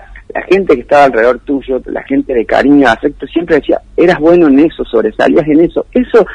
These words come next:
te da una pista de tu valor. Y una cosa que es importante, el valor es el poder que cada ser humano, que cada ser vivo tiene en volver a levantarse, en volver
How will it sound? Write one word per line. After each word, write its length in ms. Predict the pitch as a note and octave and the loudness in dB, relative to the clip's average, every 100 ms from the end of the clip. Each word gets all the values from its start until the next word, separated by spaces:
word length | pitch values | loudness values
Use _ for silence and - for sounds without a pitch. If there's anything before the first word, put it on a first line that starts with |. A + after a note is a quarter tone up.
| - | -4
te 100 | - | 2
da 100 | D#3+ | 4
una 180 | G3 F3+ | 4 0
pista 340 | C#3 F3 - F#3 | -2 -4 0 0
de 80 | |
tu 180 | - - | 0 -4
valor. 460 | G2+ G#2 A2 D3 - - - _ - - | -2 0 2 2 0 -12 -20 _ -20 -8
Y 100 | E3+ | -4
una 220 | A#3 G3 | -2 -4
cosa 320 | - G3 F#3+ | -6 -6 -6
que 120 | - | -6
es 60 | D#3 | -2
importante, 920 | E3+ D#3 - G2 - D3+ C3 - - - - - - - - - - | 0 0 -2 -2 0 0 0 -4 -12 -14 -20 -20 -20 -20 -20 -10 0
el 160 | C#3+ | 0
valor 420 | C#3+ D3 D#3+ G#3 - | 2 2 2 0 -2
es 80 | F3 | -6
el 120 | F#3 | -6
poder 440 | - A#2+ C3+ F#3+ - | -6 -4 -2 -2 -4
que 120 | B2 | -10
cada 360 | - F#3 E3+ - | -2 0 -2 -4
ser 120 | A#2+ | -6
humano, 500 | A2 C3 C#3 A2+ G#2 | -4 -2 -2 -2 -8
que 100 | - | -14
cada 320 | - D3 F3 - | -8 -2 -2 -4
ser 180 | C#3 A#2 | -6 -4
vivo 340 | B2+ D3+ E3+ - - - - | -2 -2 -2 -4 -20 -20 -8
tiene 420 | G3 G3 G#3 - | -2 0 0 -6
en 200 | C3 B2 | -6 -2
volver 500 | B2 C3 C3 D3+ F#3+ - | 2 2 4 2 0 -4
a 140 | - B2+ | -4 -2
levantarse, 920 | A2+ G#2+ G#2+ G#2 C3+ C3+ - - - | 0 0 -2 -4 -2 -2 -2 -10 -16
en 220 | - A2 | -12 -10
volver 480 | A2 A#2 B2 C3+ E3 | -4 -2 0 0 0